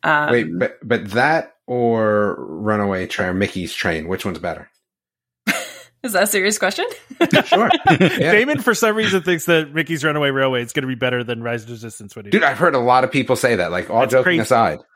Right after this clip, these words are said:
Speaker 2: Yeah.
Speaker 3: whole different
Speaker 1: Oh,
Speaker 3: thing. <laughs>
Speaker 1: I
Speaker 2: Hey,
Speaker 1: would not
Speaker 2: I'm
Speaker 1: say
Speaker 2: just,
Speaker 1: that
Speaker 2: I'm
Speaker 1: at
Speaker 2: just telling
Speaker 1: all.
Speaker 2: you what I heard.
Speaker 1: Mickey and Minnie's Runaway Railway was cute, but we were very grateful. We paid the extra for Genie Plus every day 'cause we were only gonna be there three days.
Speaker 2: Wait, for Lightning Lane or Genie Plus?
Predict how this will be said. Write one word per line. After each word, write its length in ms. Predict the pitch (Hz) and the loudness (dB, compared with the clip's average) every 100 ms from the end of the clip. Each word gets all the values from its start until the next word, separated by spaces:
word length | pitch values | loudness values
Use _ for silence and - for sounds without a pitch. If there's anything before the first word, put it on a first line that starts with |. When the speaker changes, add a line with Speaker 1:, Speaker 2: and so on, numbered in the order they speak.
| - | -2
Speaker 2:
Yeah. 180 | 104 | -2
Speaker 3:
whole 140 | 98 196 | 0 0
different 300 | 170 170 180 | 0 0 0
Speaker 1:
Oh, 60 | |
Speaker 3:
thing. 280 | 156 110 101 _ | 0 -2 -10 _
<laughs> 140 | - 147 | -8 0
Speaker 1:
I 160 | 175 | 2
Speaker 2:
Hey, 60 | 175 | 2
Speaker 1:
would 120 | 165 | -2
not 180 | 165 160 | 0 0
Speaker 2:
I'm 40 | - | 0
Speaker 1:
say 100 | 147 | -8
Speaker 2:
just, 80 | 147 | 0
Speaker 1:
that 220 | 160 165 | 2 2
Speaker 2:
I'm 40 | |
Speaker 1:
at 40 | 139 | 2
Speaker 2:
just 180 | 170 175 | 2 4
telling 120 | 147 | 2
Speaker 1:
all. 40 | 269 | 0
Speaker 2:
you 80 | |
what 120 | 262 254 | 0 0
I 60 | |
heard. 340 | 202 277 92 - _ _ _ | 0 -2 -4 -8 _ _ _
Speaker 1:
Mickey 220 | - 254 277 | -4 0 2
and 80 | |
Minnie's 240 | 269 269 254 | 2 0 0
Runaway 340 | 240 233 233 | -2 0 -2
Railway 320 | 226 208 208 | 2 4 4
was 180 | 185 175 | 2 -6
cute, 540 | - - 254 190 175 - _ - | -6 0 2 2 0 -6 _ 0
but 480 | 196 185 175 147 - _ - | 4 6 4 2 -6 _ -10
we 240 | 185 214 | -2 0
were 180 | 202 202 | 2 2
very 280 | 190 196 190 | 4 2 2
grateful. 580 | 185 - 185 180 175 | 0 0 2 4 4
We 140 | 185 208 | 2 0
paid 520 | 220 196 196 202 202 - | 2 2 2 0 -8 0
the 120 | 185 | 2
extra 420 | 180 - 185 175 | 2 2 2 2
for 140 | 175 180 | 2 -2
Genie 260 | 175 175 | -2 -4
Plus 280 | 170 170 170 | 2 2 2
every 220 | 165 180 | 0 0
day 400 | 175 160 160 160 165 | 4 4 4 0 -4
'cause 180 | 170 | -4
we 80 | 165 | 0
were 100 | 170 | 2
only 180 | 160 170 | 4 2
gonna 140 | 175 165 | -2 -4
be 120 | 170 | -2
there 160 | 170 170 | 0 0
three 220 | 170 170 | -2 0
days. 220 | 123 143 | 0 2
Speaker 2:
Wait, 120 | 117 | 0
for 120 | - | 0
Lightning 360 | 101 127 170 185 | 2 2 2 2
Lane 180 | 175 165 | 4 4
or 60 | 135 | 2
Genie 260 | 110 110 | 2 0
Plus? 380 | 98 92 - - | -2 -6 -8 -20